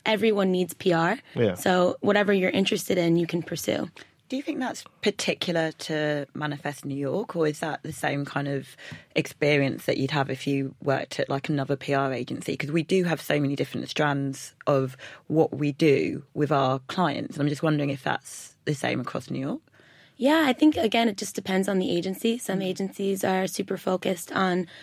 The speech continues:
Speaker 1: one discipline, like, one P R agency could be focused on wine trade and things like that. Um, also, you could go in-house and be just the P R person for a specific brand. Um, but something that was particularly attractive to me about Manifest New York,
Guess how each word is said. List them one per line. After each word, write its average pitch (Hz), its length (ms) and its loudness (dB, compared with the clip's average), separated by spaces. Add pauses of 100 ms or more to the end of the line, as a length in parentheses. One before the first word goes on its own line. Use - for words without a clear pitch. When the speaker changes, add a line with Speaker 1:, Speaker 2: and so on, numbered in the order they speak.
(180)
Speaker 1:
one 190 180 6
discipline, 208 400 0
like, 180 180 2
one 180 300 2
P - 160 0
R 180 100 4
agency 175 400 0
could 180 240 -2 (240)
be 190 120 2
focused 180 420 0
on 170 180 2
wine 165 300 0
trade 160 340 -2
and 175 180 -4
things 180 240 0
like 165 180 -4
that. 170 280 0 (420)
Um, 185 420 2 (460)
also, 214 240 2
you 202 60 6
could 196 140 0
go 180 160 4
in-house 180 420 0
and 170 160 4
be 170 140 2
just - 400 -8 (200)
the 117 160 -2
P - 140 -2
R 175 140 2
person 180 400 -2
for 180 180 -2
a 170 60 -2
specific - 520 -4
brand. 180 380 2 (380)
Um, 180 220 4
but - 180 0
something 214 320 2
that 180 160 2
was 175 160 0
particularly 185 800 2
attractive 175 420 -4
to 185 100 -6
me 180 120 0
about 175 180 -4
Manifest 170 480 -4
New 180 80 0
York, 180 320 -2